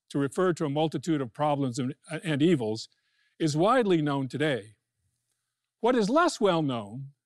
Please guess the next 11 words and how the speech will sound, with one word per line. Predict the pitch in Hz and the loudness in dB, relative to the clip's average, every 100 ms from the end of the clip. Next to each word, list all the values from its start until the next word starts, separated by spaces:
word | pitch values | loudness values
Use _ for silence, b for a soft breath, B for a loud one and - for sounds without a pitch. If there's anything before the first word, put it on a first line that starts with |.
| _ - | _ -4
is | 185 | -2
that | 175 180 | 2 0
according | 170 - 262 277 226 | 0 0 0 2 0
to | 196 | -2
the | 170 175 | -2 0
earliest | 202 226 196 - | 0 2 0 0
written | 190 196 160 | -2 0 0
record | 165 175 156 | 0 0 -2
of | 135 | -2
the | 135 | -4
myth, | 117 123 - | -6 -8 -10